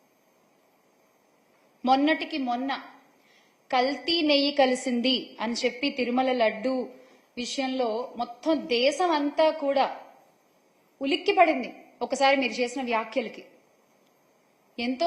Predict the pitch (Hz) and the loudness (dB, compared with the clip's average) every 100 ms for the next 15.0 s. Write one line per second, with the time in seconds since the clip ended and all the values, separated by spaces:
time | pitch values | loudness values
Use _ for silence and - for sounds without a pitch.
0 | 339 311 285 311 262 269 262 311 294 254 | 4 2 2 0 -2 -2 -2 0 0 0
1 | 247 269 277 269 226 202 247 269 254 220 | -2 2 2 2 0 -2 -4 -4 -4 -2
2 | 202 240 - - - _ _ 233 220 233 | -2 -2 -6 -14 -20 _ _ -2 0 0
3 | 247 262 240 214 233 220 190 - 147 - | 0 -2 -4 -4 -4 -2 -4 -10 -16 -18
4 | _ _ _ _ _ _ _ _ _ _ | _ _ _ _ _ _ _ _ _ _
5 | - 240 226 214 226 285 294 311 320 294 | -4 -2 0 2 2 2 2 2 2 2
6 | 269 269 277 269 254 247 - 240 220 220 | 0 0 2 2 0 -6 -6 -2 0 -2
7 | 226 - _ _ _ _ _ _ _ _ | -8 -20 _ _ _ _ _ _ _ _
8 | _ _ _ _ _ _ _ _ _ _ | _ _ _ _ _ _ _ _ _ _
9 | _ _ _ _ _ _ - _ _ _ | _ _ _ _ _ _ -20 _ _ _
10 | _ _ _ _ - 302 302 285 294 339 | _ _ _ _ -6 -4 2 4 4 2
11 | 359 311 262 262 269 254 240 226 - - | 4 6 6 6 4 4 4 2 2 -8
12 | - - 277 277 285 320 294 277 262 262 | -14 4 8 8 8 4 4 2 4 4
13 | 254 240 220 - - - 247 - - 330 | 4 2 -4 -6 -18 -10 -10 -10 -8 -6
14 | 359 359 339 269 254 277 269 254 220 | 2 4 4 0 2 4 4 4 2